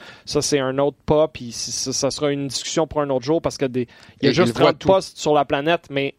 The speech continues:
Speaker 1: un bon
Speaker 2: Ouais.
Speaker 1: adjoint brillant, dévoué, là, euh, j'ai, j'ai, je l'ai beaucoup aimé.
Speaker 2: Il était à mes côtés, euh, sur la galerie de presse, là. J'ai eu la chance, donc, de regarder les deux premiers quarts à ses côtés. Il voit tout sur le terrain.
Speaker 1: Ah,
Speaker 2: C'était
Speaker 1: ouais,
Speaker 2: un
Speaker 1: hein.
Speaker 2: coach,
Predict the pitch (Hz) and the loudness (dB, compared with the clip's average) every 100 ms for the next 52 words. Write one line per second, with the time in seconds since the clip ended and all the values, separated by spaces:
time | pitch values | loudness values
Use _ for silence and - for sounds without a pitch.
0 | _ 135 131 175 190 175 147 175 196 165 | _ -4 2 2 4 0 0 0 2 0
1 | 160 170 175 202 196 147 165 147 151 196 | 0 2 2 2 0 2 2 2 2 2
2 | 240 220 220 - 135 135 127 135 127 120 | 4 0 0 -4 -2 -2 0 -2 -4 -8
3 | 123 120 127 123 139 135 170 131 120 - | -8 -8 -6 0 0 2 0 0 -6 -8
4 | 131 135 160 151 143 135 127 151 160 151 | 0 0 2 0 0 0 0 2 2 2
5 | 117 110 - - 123 120 117 117 110 110 | 2 0 -4 -2 0 0 0 0 0 2
6 | 110 104 123 123 120 - 127 208 - 202 | 2 2 0 0 -4 2 2 2 -4 -6
7 | 196 - 113 123 113 143 127 127 127 113 | -6 -4 0 0 0 -2 -2 -4 0 -2
8 | 101 107 104 123 127 113 104 104 131 - | 0 -2 0 0 2 0 -2 0 0 2
9 | 120 113 135 131 139 117 127 123 120 147 | -2 0 2 2 0 -2 -2 0 0 2
10 | 156 - _ _ _ - 127 110 110 - | -2 -4 _ _ _ -10 -8 -2 -2 -2
11 | 127 - 101 90 90 123 120 127 143 120 | -8 -6 -6 -4 -4 -4 0 2 2 4
12 | 156 190 - | 2 2 -2